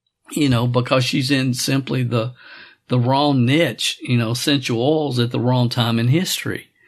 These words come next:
You know, all the big incomes that were made in those companies were made in the beginning when nobody knew what essential oils were.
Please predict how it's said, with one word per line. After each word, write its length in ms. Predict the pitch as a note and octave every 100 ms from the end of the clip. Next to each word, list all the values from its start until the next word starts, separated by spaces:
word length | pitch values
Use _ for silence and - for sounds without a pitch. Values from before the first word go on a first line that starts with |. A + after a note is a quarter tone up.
| - - - -
You 80 | -
know, 60 | C3
all 280 | C#3+ E3+
the 100 | F3
big 240 | D#3 D#3+ D3+
incomes 440 | E3 F3+ E3 C#3+
that 80 | C#3
were 140 | D3 C3
made 260 | C#3 E3+
in 120 | F#3
those 200 | D3+ C3
companies 540 | - E3 F3 - C#3 B2+
were 140 | B2+
made 440 | C3 D3 E3+ D3 A#2+
in 180 | D3
the 60 | D3
beginning 760 | C3+ B2 D3 G3 E3 B2 C3+ C3 - - -
when 200 | C#3 C#3+
nobody 440 | D#3 E3 D#3+ D#3
knew 160 | D3+ D#3
what 140 | D3+
essential 500 | C#3 - D3+ C#3+ C3+
oils 280 | C3+ C#3 B2+
were. 560 | A#2+ C#3+ F#3 - -